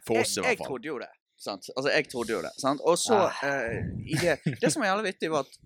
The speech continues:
Speaker 2: det å ta den avgjørelsen, ja, OK, da skal jeg konkurrere, sant? Prøve det for første gang i livet.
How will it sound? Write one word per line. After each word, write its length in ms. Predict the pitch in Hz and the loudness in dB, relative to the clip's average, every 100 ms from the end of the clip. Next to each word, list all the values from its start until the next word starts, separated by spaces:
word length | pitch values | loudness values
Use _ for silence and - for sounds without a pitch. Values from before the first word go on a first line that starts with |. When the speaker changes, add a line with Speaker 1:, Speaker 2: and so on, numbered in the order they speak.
| - | -20
Speaker 2:
det 220 | - 160 233 | -8 0 0
å 80 | - | 2
ta 160 | 196 | 0
den 120 | 170 143 | 0 2
avgjørelsen, 420 | 147 110 110 - | 0 0 -4 -2
ja, 100 | 185 | 0
OK, 100 | 214 156 117 | 2 2 2
da 80 | |
skal 140 | 151 160 | 0 -4
jeg 40 | |
konkurrere, 420 | 120 101 107 87 | -6 -6 -6 -6
sant? 200 | - 92 - - - | -10 -18 -18 -20 -4
Prøve 400 | 151 147 160 131 | 2 4 4 2
det 160 | 110 87 - - | 2 0 -6 -20
for 100 | 107 | -10
første 340 | 120 - - | -8 -8 -6
gang 280 | 113 131 160 160 _ _ _ _ _ _ | -2 -2 -2 -14 _ _ _ _ _ _
i 60 | 131 | -4
livet. 440 | 131 127 107 110 | 0 2 2 0